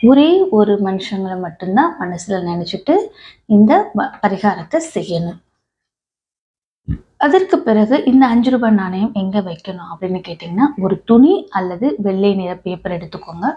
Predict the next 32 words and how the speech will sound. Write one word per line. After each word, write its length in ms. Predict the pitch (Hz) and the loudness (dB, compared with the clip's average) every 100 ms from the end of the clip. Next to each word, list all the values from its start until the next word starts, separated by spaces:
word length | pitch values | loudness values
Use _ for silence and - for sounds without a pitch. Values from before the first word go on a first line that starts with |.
| - | -2
பேப்பரை 380 | 214 196 208 202 | 2 2 2 2
விட 320 | 196 277 285 - | 2 0 -2 0
துணி 220 | 254 277 262 | 4 6 6
எடுக்கிறது 420 | 202 180 185 269 | 2 -2 -4 -2
ரொம்ப 240 | 214 185 | -2 -4
பெஸ்ட்ன்னு 460 | 185 185 - 190 185 | -2 -2 -4 -6 -4
தான் 100 | 185 | -4
நான் 200 | 180 - | -6 -10
சொல்வேன். 280 | 175 180 - _ _ _ | -10 -10 -10 _ _ _
மஞ்சள் 360 | 196 190 214 220 | 0 4 4 4
துணின்னா 380 | 202 180 180 269 311 | 2 -2 -2 -2 0
மஞ்சள் 320 | 214 202 196 | 0 0 -2
துணி 200 | 190 190 | -4 -4
எடுத்துக்கோங்க, 500 | 170 160 165 170 180 254 | -6 -10 -14 -8 -2 -2
அல்லது 340 | 196 190 196 226 | -2 -2 0 2
வெள்ளை 300 | 190 190 196 | 4 2 0
துணியில 300 | 202 185 277 392 - - - | -2 0 0 -2 -10 -20 -6
மஞ்சள் 420 | 214 214 214 208 196 185 - - | 4 6 6 2 0 -4 -10 -4
முக்கிட்டு 500 | 202 - 254 247 453 - - | -2 -2 -4 0 0 -2 -6
அதை 320 | 190 185 180 175 180 - | -4 -4 -4 -6 -8 -4
அந்த 240 | 196 190 185 | 0 0 0
துணியில 320 | 185 185 180 | 0 0 0
கூட 140 | 190 | 2
நம்ம 200 | 247 196 180 | 2 2 -2
வச்சுக்கலாம். 480 | 175 - 180 180 - _ _ _ _ _ _ | -8 -8 -6 -6 -10 _ _ _ _ _ _
அந்த 220 | 262 269 269 254 240 233 | 4 6 6 2 0 0
துணியில 440 | 254 247 262 226 240 403 - _ _ | 2 4 4 2 0 -2 -6 _ _
நம்ம 240 | 220 220 214 208 196 185 | 2 4 4 2 0 -4
அந்த 200 | - 214 | 2 2
அஞ்சு 260 | 196 214 214 | 4 2 2
ரூபாய் 200 | 214 208 | 0 -2
நாணயத்தை 600 | 185 180 175 175 - | -2 -6 -6 -8 -4